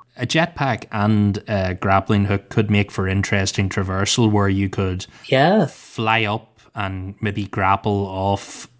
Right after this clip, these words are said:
Speaker 1: aircraft and launch yourself and then fly again. Like, could you, I could
Speaker 2: That would
Speaker 1: easily
Speaker 2: be
Speaker 1: see
Speaker 2: cool.
Speaker 1: sort of, like, exploration or movement where you could grapple and jetpack and grapple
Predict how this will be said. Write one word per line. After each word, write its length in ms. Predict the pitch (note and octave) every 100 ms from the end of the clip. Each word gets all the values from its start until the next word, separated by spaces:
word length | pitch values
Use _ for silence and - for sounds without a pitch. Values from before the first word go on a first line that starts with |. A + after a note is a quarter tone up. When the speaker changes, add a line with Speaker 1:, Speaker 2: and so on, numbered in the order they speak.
| -
Speaker 1:
aircraft 680 | G#2+ A2 - B2 B2 A#2+ -
and 140 | A2 G2
launch 340 | G2+ G#2 -
yourself 460 | C#3+ - C#3+ C#3+ -
and 100 | A2
then 140 | G#2 G2+
fly 260 | - A2
again. 440 | G#2+ G2+ G#2 A2+ D3+
Like, 200 | C#3 C3
could 200 | A2+ A#2
you, 300 | G#2+ G#2 F#2+ _ - - _ _ -
I 60 |
could 140 | - A#2
Speaker 2:
That 60 | D#3+
would 100 | A3+
Speaker 1:
easily 20 | A#2
Speaker 2:
be 60 |
Speaker 1:
see 160 | B2 A#2
Speaker 2:
cool. 260 | C#3+ F3+
Speaker 1:
sort 240 | G#2+ A#2 G#2
of, 80 | G2
like, 320 | G2 - - _ _ _ _ _ _ _ _ -
exploration 840 | G#2+ - - G2 F#2+ G#2 - A2
or 140 | G#2+ -
movement 480 | G2 G2+ G#2 C#3 C3
where 500 | B2 A2 G#2 G2 - - - _ _
you 140 | - A2
could 200 | - -
grapple 480 | G#2+ G2+ G2+ G#2+ G#2
and 160 | G2+
jetpack 480 | G2+ G2 - G#2 G2+
and 100 | G2+
grapple 460 | G2 G2 G2+ A2+